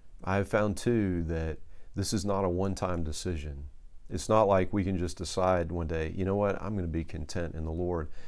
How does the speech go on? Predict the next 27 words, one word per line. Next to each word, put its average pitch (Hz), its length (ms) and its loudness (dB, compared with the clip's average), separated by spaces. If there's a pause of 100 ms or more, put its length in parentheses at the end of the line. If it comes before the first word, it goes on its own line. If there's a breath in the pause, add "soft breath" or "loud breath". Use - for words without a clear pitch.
(140 loud breath)
because 92 280 0
there's 90 200 2
always 95 480 6
something 90 380 -2
else 80 380 0
that - 160 -8
we're 87 180 0
gonna 87 140 0
want. 78 440 -2 (440 soft breath)
Uh, 73 320 -2
I'm, 90 360 0
I'm 92 180 -2
a 87 40 -2
car 90 340 6
guy, 80 460 2
so 82 220 -4
I'm 80 120 0
gonna 85 140 2
want, 87 380 2 (140)
you 90 100 -4
know, 78 220 -2
some 90 280 -2
new 90 180 0
tool. 90 520 2
I'm 80 100 -2
gonna 82 220 0
want, 85 280 0